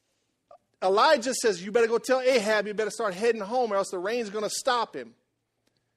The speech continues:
So Ahab jumps on his chariot, and the Bible says that he quickly leaves to head back to Jezreel.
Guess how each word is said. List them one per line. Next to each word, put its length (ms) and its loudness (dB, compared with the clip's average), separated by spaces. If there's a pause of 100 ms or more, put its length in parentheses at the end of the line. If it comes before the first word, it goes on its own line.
(440)
So 220 -2
Ahab 560 4
jumps 340 0
on 160 2
his 180 -2
chariot, 600 -2 (180)
and 80 -4
the 60 0
Bible 260 4
says 200 -2
that 80 -6
he 120 -8
quickly 600 -2
leaves 580 -6 (1120)
to 120 -4
head 280 2
back 240 0
to 80 -8
Jezreel. 560 -4